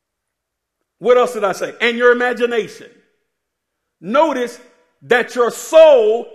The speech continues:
is not your body. Your body is your physical body. But your soul consists of your mind, your will, your emotions, your imaginations.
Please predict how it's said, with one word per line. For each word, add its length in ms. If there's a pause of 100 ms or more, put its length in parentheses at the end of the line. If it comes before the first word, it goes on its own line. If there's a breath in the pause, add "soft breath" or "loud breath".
(180)
is 240
not 320
your 140
body. 480 (1080)
Your 400
body 540 (280)
is 260
your 160
physical 520
body. 440 (1160)
But 320
your 180
soul 880 (320)
consists 680
of 360 (300)
your 220
mind, 720 (400)
your 340
will, 580 (420)
your 260
emotions, 840 (320)
your 220
imaginations. 880